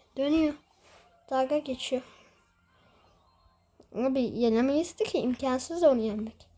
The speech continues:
Yani bu takımı yenmek. Hadi son bir savaş topu atalım.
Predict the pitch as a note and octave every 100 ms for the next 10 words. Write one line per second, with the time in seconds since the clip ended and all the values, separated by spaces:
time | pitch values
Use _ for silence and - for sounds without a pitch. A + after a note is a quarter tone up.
0 | _ _ - _ _ - A3 A3+ A#3+ B3
1 | - A#3 G#3+ G#3 A3 - - - - -
2 | _ _ _ - _ _ - - - -
3 | _ _ C4+ C4 - - - G4+ A#4 A4
4 | G#4+ E4+ F4 - D#4 - B3+ A#3 A3+ A#3
5 | C#4